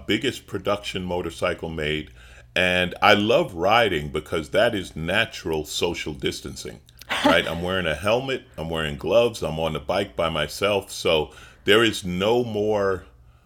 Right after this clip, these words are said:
fun and therapeutic way to maintain social distance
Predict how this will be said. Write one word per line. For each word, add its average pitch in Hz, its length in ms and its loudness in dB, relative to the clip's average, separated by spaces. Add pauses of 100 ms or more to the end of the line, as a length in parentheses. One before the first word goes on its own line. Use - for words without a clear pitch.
fun 110 640 0
and 87 340 -6
therapeutic 95 760 -2
way 82 280 0
to - 160 -12
maintain 80 640 -6
social 78 440 -6
distance 71 640 -8